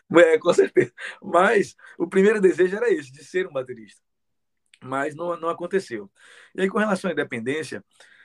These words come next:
é, eu acho que a gente vem, eu come-, começo nos, nos projetos pequenos, sem grandes estruturas, et cetera e tal. E aí você vai sentindo a necessidade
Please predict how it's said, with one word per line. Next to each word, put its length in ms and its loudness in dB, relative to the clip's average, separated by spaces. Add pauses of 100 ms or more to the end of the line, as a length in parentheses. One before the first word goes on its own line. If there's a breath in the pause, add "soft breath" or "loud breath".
(180 soft breath)
é, 500 2
eu 100 6
acho 120 4
que 60 -4
a 20 -2
gente 160 -4
vem, 220 2
eu 140 2
come-, 280 -4
começo 500 0
nos, 160 -10
nos 200 -18
projetos 320 -6
pequenos, 760 -6 (960)
sem 220 0
grandes 320 2
estruturas, 520 -4
et 120 -4
cetera 260 -2
e 40 -6
tal. 220 -10 (720 loud breath)
E 140 4
aí 140 6
você 200 -4
vai 120 2
sentindo 680 -4
a 120 0
necessidade 1080 -2